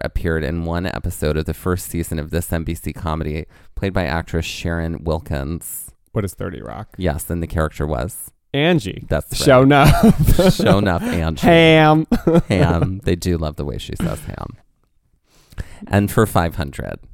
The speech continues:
Speaker 1: if you haven't seen this train wreck of a shitstorm of a T V show, you aren't living. From the poorly connected plots to the cheap green screen effects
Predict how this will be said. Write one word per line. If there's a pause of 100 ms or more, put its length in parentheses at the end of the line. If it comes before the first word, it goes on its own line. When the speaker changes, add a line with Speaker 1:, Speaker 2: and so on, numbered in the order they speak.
(460)
Speaker 1:
if
you
haven't
seen
this
train
wreck
of
a
shitstorm
of
a
T
V
show, (320)
you
aren't
living. (540)
From
the
poorly
connected
plots
to
the
cheap
green
screen
effects